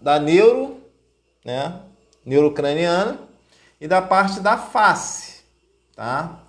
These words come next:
Ou seja, a gente tem que saber os ossos do crânio e os ossos da face em relação à parte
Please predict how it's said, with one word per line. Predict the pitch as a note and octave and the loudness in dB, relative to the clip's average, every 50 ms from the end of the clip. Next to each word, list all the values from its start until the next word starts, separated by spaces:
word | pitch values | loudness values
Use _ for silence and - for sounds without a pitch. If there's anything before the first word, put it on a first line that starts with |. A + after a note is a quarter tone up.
| _ _ _ _ _ _ - | _ _ _ _ _ _ -6
Ou | D#3+ G3 G#3 | -4 -4 -4
seja, | G3+ - - G3 F3 D3+ B2+ A2+ G#2 F#2+ - - - - _ _ _ _ _ _ _ _ _ - | -2 -2 0 2 2 4 2 2 0 -4 -8 -14 -18 -20 _ _ _ _ _ _ _ _ _ -18
a | B2 | -16
gente | C3 B2+ - | -14 -12 -10
tem | E3+ F3 F3+ | -8 -8 -8
que | F3+ | -8
saber | - - A3 G#3 F3+ - F#3+ G3+ A3 B3+ - - - - _ _ _ _ _ _ | -4 0 0 0 2 2 2 2 0 -2 -4 -8 -16 -20 _ _ _ _ _ _
os | - G#3 A3 F3+ D#3+ | -10 -8 -6 -4 0
ossos | F#3 E3+ D#3 C#3 C3 - - - E3+ F3 | 2 4 4 4 2 -2 -6 -12 -12 -10
do | G#3 A3+ | -10 -10
crânio | A3 - G3+ G#3 G#3+ A3+ A#3+ B3+ C#4+ - - - | -8 -6 -4 -2 -2 -2 -2 -6 -8 -12 -12 -8
e | F3+ G3+ G#3+ - - - - | -4 -4 -4 -4 -6 -10 -8
os | G3 G#3+ G3+ E3+ F3+ | -8 -8 -6 -2 2
ossos | F#3 G3 F3+ F#3 - - - - | 2 2 2 2 -2 -4 -12 -8
da | F#3+ G3+ G3+ G#3 | -4 -2 -2 -2
face | G#3 G#3 F#3+ E3+ D#3+ D#3+ F3 F3 - - - - | -2 -2 -2 0 2 2 0 0 -4 -10 -14 -12
em | - F#3 F#3 | -8 -6 -4
relação | F3+ F#3 F#3 F#3 F3+ F3+ - F#3 F3 F3 F3+ F3+ - - | -2 -2 -2 -2 -4 -4 -4 -4 -4 -4 -4 -6 -8 -6
à | - E3+ F3 F3+ G3 | 0 0 0 2 0
parte | G3 F#3+ - - F#3 E3+ F3+ F3+ - - | -2 -6 -8 -4 -2 -2 -2 -2 -4 -10